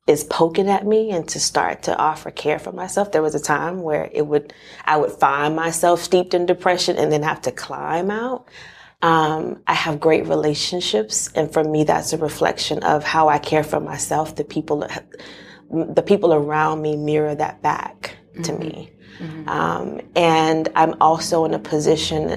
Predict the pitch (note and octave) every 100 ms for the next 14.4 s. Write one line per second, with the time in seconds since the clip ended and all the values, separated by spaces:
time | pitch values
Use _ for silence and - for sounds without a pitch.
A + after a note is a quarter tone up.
0 | - D#3 D3+ D3+ D3+ D3+ D#3 D#3 D#3+ D3+
1 | D3+ D#3 C#3+ D3+ D3+ F3+ E3+ E3+ F3 F#3+
2 | G#3+ G#3+ A3+ - F#3+ E3+ F3+ - - -
3 | F3 E3 E3+ E3 - - - - - -
4 | D#3 D#3 D#3+ D#3 - - _ _ _ _
5 | _ E3+ F3 E3+ - D#3+ D#3 D3+ D#3 D#3+
6 | - D#3 D3+ D3+ D#3 D#3+ D#3+ D#3+ D#3 -
7 | - - D#3 - D3+ D#3+ - - D#3 D3+
8 | - - D#3+ D#3 D#3+ D#3+ D3+ D3+ D#3 D3+
9 | D3+ D#3 D#3 D3+ - - D3+ D#3+ D#3 D3+
10 | D#3+ D#3 D3+ F3 D#3+ D#3 D#3 D3+ D3+ -
11 | - - D3+ D3 D3 D3 - - D3 D3
12 | C#3+ C#3+ D3 D3 C#3+ - D3 C#3 C#3 -
13 | - - - - - - - - - -
14 | D3 D2+ - -